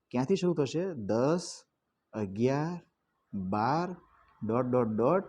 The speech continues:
અને ટોટલ અહીંયા નેવું સુધી જઈશું આપણે. બરાબર છે ને? આ રીતે. તેથી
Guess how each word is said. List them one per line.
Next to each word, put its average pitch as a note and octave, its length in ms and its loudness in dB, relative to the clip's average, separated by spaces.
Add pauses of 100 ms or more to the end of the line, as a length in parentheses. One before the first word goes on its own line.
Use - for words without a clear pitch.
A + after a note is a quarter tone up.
(280)
અને A2+ 200 -4
ટોટલ D3 540 2 (160)
અહીંયા A#2+ 260 0
નેવું B2+ 240 8
સુધી A2 260 -2
જઈશું F#2 400 -8
આપણે. D#2+ 220 -18 (340)
બરાબર F#3 260 6
છે A#3+ 140 6
ને? A3 120 4 (480)
આ A2 120 2
રીતે. F2+ 320 -10 (520)
તેથી C3 600 -2